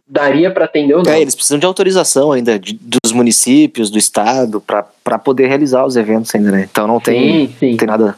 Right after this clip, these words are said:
Speaker 2: confirmado ainda.
Speaker 1: A-, aqui em São Paulo, o governo estadual só liberou as atividades, é, profissionais na região metropolitana de São Paulo e na Baixada Santista.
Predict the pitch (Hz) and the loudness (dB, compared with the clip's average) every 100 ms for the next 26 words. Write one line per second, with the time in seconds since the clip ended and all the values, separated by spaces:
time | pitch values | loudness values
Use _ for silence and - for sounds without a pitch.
0 | - 113 110 117 107 101 101 101 - - | -4 -4 0 0 0 0 -2 -4 -8 -14
1 | - 117 120 123 120 156 180 180 170 139 | -4 0 0 0 -4 0 0 0 -6 -2
2 | 123 127 180 175 127 123 131 131 131 127 | 0 2 2 0 0 0 2 2 2 0
3 | 127 123 151 156 - 139 127 127 151 - | -2 0 0 0 -2 -4 0 0 0 -2
4 | 131 135 143 143 143 175 170 - 139 120 | -2 0 2 2 2 0 -2 -2 -2 0
5 | 120 131 127 120 113 - 143 - 208 - | 0 0 -2 -2 -2 0 -2 0 -4 0
6 | 156 127 139 196 127 117 _ 127 131 143 | 0 2 2 0 0 -4 _ -4 0 0
7 | 147 151 147 147 143 139 143 143 139 139 | 0 0 -2 -2 0 -2 0 0 0 -2
8 | 147 135 110 101 101 107 113 110 110 117 | -6 -2 -2 -2 -2 0 0 -2 -4 -4
9 | 113 120 127 - 101 - - 101 | -4 -4 -6 -6 -12 -14 -12 -12